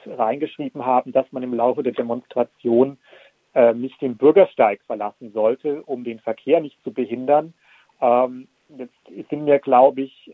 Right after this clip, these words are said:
auf diesem ganzen Weg durch den Sch-, durch den Ort Schluchsee,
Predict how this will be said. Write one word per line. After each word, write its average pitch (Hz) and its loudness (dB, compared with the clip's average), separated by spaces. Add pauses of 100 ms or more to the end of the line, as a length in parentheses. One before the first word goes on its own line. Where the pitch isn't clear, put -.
(160)
auf 123 -2
diesem 123 -6
ganzen 127 -8
Weg 123 -6
durch 143 -6
den 123 -8
Sch-, - -20
durch 127 -4 (120)
den - 0
Ort 131 4
Schluchsee, 156 -4